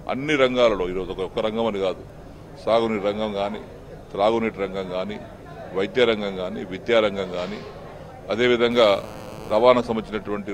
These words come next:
రోడ్లు కానీ, ఈ విధంగా ప్రతి ఒక్కటి వారు ఇచ్చారు. ఆ విధంగా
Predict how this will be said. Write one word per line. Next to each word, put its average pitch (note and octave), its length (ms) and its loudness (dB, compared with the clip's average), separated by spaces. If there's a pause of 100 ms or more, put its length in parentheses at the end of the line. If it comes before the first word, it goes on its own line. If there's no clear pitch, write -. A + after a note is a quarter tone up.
రోడ్లు G2+ 260 -2
కానీ, F#2 280 0 (760)
ఈ B2 80 -2
విధంగా C3+ 300 0
ప్రతి A#2+ 380 -2
ఒక్కటి D3 440 -2
వారు B2 260 4
ఇచ్చారు. C3 340 0 (320)
ఆ G#2+ 40 2
విధంగా A#2+ 420 2